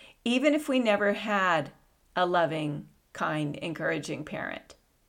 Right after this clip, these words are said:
Most people listening to this podcast,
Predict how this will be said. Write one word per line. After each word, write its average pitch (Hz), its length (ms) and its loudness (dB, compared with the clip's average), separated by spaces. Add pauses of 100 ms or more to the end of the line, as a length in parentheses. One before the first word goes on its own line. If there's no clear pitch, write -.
(640)
Most 269 320 4
people 269 260 2
listening 214 460 2
to 185 140 -6
this 175 180 -4
podcast, 196 720 -2